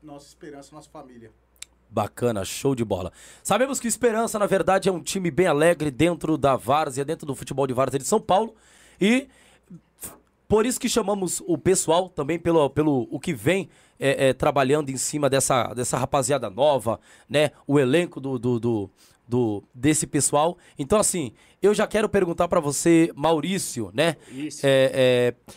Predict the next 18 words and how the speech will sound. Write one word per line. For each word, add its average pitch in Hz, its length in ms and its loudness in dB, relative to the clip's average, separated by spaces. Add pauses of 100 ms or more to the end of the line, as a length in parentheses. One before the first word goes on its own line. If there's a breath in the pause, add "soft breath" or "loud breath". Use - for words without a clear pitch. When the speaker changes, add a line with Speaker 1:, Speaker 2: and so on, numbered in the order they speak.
(180 loud breath)
Speaker 2:
como 240 240 2
é 247 80 0
que - 80 -8
surgiu 240 580 0 (140)
o 175 100 4
Esperança 185 460 0
Futebol 156 340 -2
Clube? 101 400 -4 (1000)
Speaker 3:
Então, 165 240 -6
cara, 101 260 -20 (220)
Esperança 165 500 -8
ele 185 160 -8
foi 180 240 -10
fundado 165 680 -8 (1120)
no 131 120 -12
ano 151 120 -10
dois 156 260 -6
mil, 131 380 -8